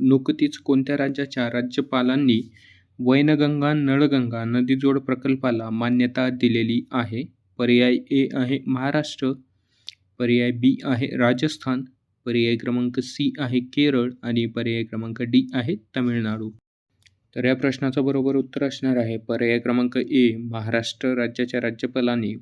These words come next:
वैनगंगा आणि नळगंगा नदी जोड प्रकल्पाला मान्यता दिली आहे.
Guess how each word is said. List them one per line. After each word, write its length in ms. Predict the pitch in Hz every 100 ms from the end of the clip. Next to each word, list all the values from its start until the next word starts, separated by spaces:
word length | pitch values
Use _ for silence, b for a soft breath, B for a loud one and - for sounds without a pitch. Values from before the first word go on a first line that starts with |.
| 127
वैनगंगा 640 | 120 120 120 131 131 120 117
आणि 240 | 117 120
नळगंगा 580 | 120 127 131 131 127 131
नदी 320 | 127 127 127 131 b b b b _
जोड 280 | 139 135 139
प्रकल्पाला 720 | 147 131 120 120 117 117 110 113
मान्यता 460 | 113 117 120 113
दिली 340 | 123 120 117 220 - _
आहे. 280 | 110 104 101